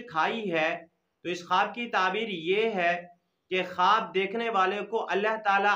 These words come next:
آسانی سے مال عطا فرمائیں گے، مال اور دولت جمع کرے گا، اللہ تعالیٰ کی نعمت حاصل کرے گا۔ اگر کسی آدمی نے خواب کے اندر زیادہ مرچ کو کھایا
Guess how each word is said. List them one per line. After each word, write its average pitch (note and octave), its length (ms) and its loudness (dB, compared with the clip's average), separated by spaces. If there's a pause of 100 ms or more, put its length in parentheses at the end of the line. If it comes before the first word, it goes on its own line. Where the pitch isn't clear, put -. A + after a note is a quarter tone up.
آسانی F3+ 800 2
سے A#3 240 -4
مال F3 320 2
عطا D#3 360 2
فرمائیں D#3+ 440 -2
گے، D3+ 160 -2 (480)
مال F3+ 600 4
اور E3 240 0
دولت E3+ 640 -2
جمع F3+ 260 0
کرے D#3 360 -4
گا، D3+ 240 2 (460)
اللہ E3+ 160 0 (100)
تعالیٰ E3 380 0
کی D#3+ 280 -4 (120)
نعمت E3+ 340 0
حاصل B2+ 360 -8
کرے F#2 300 -6
گا۔ E2 80 -12 (680)
اگر G3+ 260 2 (120)
کسی A#3 160 -4
آدمی A3+ 340 0
نے A3+ 180 0 (120)
خواب G#3+ 300 2
کے A3 80 -2
اندر A3+ 280 0
زیادہ F#3 560 2
مرچ A#3 320 -4
کو B3 140 -2
کھایا D#3 420 0